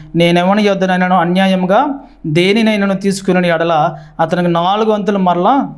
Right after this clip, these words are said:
చెల్లించునని" ప్రభుతో చెప్పాడు. అతని జీవితంలో మార్పు అనేది కలిగింది. ప్రియమైన వాళ్ళారా, ఆ పాత జీవితం ఏదైతే ఉందో,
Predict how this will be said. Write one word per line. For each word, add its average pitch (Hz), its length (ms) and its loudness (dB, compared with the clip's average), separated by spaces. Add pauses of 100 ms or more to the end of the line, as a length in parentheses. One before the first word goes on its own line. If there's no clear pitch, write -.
చెల్లించునని" 175 400 -2
ప్రభుతో 160 380 -2
చెప్పాడు. 151 460 -2 (480)
అతని 214 220 0
జీవితంలో 262 1000 0 (280)
మార్పు 202 420 0
అనేది 240 180 0
కలిగింది. 196 360 -2
ప్రియమైన 175 300 -2
వాళ్ళారా, 151 680 -2
ఆ 180 40 4
పాత 202 380 -2
జీవితం 247 340 0
ఏదైతే 214 280 0
ఉందో, 202 580 0